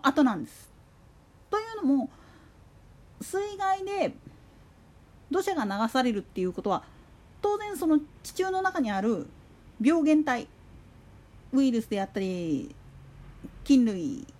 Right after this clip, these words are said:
が空気中に舞うことも意味するんです。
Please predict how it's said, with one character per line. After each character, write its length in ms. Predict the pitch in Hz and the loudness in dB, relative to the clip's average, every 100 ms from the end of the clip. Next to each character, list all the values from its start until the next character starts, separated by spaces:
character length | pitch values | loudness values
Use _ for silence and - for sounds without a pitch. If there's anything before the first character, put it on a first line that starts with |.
| - - | -20 -2
が 260 | 254 269 - - - - - - - - | 0 0 -4 -18 -20 -20 -20 -20 -20 -2
空 160 | 415 403 | 0 0
気 80 | |
中 160 | - 415 | -2 -6
に 160 | 427 427 - - - - - - - | -4 -8 -14 -20 -20 -20 -20 -20 2
舞 220 | 262 330 | 6 6
う 20 | 370 | 4
こ 100 | 392 | -2
と 80 | |
も 340 | 359 220 196 - | 0 0 -2 -2
意 120 | 254 | 4
味 80 | 247 | 4
す 100 | 233 | 2
る 80 | 196 | -4
ん 60 | 175 | -6
で 80 | |
す。 140 | - | -10